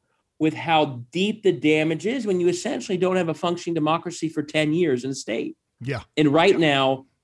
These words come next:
Speaker 1: if you wanna know why Texas and Ohio look so crazy in their, what's coming out of their state houses, it's 'cause we really haven't had a democratic system,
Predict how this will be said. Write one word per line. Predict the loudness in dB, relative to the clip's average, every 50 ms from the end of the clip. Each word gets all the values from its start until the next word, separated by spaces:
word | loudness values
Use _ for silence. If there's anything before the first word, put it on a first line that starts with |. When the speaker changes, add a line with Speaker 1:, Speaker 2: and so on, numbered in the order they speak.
| _ _ _ _ _ _
Speaker 1:
if | -2 0 2
you | 4 4
wanna | 4 4 2 2 2
know | 4 4 4
why | 2 4 2 2 2 0
Texas | -2 -6 -6 -4 -4 -4 -4 -6 -2 0 0 0 -2 -2 -4
and | -4 -2
Ohio | -2 -2 -4 -4 -4 -2 0 0 2 2 0
look | 0 -4 -6 -8
so | -4 0 0 0
crazy | 0 -2 -6 -6 -4 -2 -2 -2 -4 -4 -6 -4 -4 -2
in | -2 -2
their, | -2 -2 -4 -4
what's | -4 -6 -8 -8
coming | -6 -4 -2 0 0
out | 0
of | 0 -2
their | -2
state | -4 -4 -4 -4 -2
houses, | -2 -4 -4 -6 -10 -16 _ _ _ -20 _ _ 0
it's | 0 0 0
'cause | 0 0 0 0 0 0
we | -2 0
really | 2 4 4 4 4 4
haven't | 2 2 2 2 2 2 2
had | 2 0 0 0 -2
a |
democratic | 0 0 0 0 0 0 -2 -2 -2 -2 -2 -2 -4
system, | -6 -6 -6 -6 -4 -4 -6 -6 -6 -8